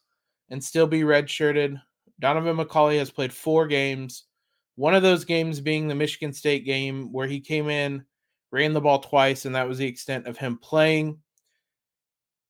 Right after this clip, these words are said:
Theoretically, he could not take another snap this season, save the red shirt, and move on to next season with a wealth of experience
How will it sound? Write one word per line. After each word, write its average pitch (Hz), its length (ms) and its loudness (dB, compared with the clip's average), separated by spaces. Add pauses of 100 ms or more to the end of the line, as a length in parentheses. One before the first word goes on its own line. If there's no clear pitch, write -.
(300)
Theoretically, 214 640 6
he 170 140 -2
could 170 200 -4
not 165 300 2
take 185 220 -4
another 165 300 -2
snap 151 400 -4
this 143 200 -6
season, 135 600 -10 (380)
save 170 420 0
the 175 100 0
red 147 260 4
shirt, 139 440 -2 (600)
and 131 720 -4 (500)
move 156 380 -4
on 156 340 0
to 147 460 -4
next 165 320 -4
season 151 400 -6
with 135 200 -4
a 135 60 -4
wealth 160 360 2
of 160 100 -4
experience 147 920 -6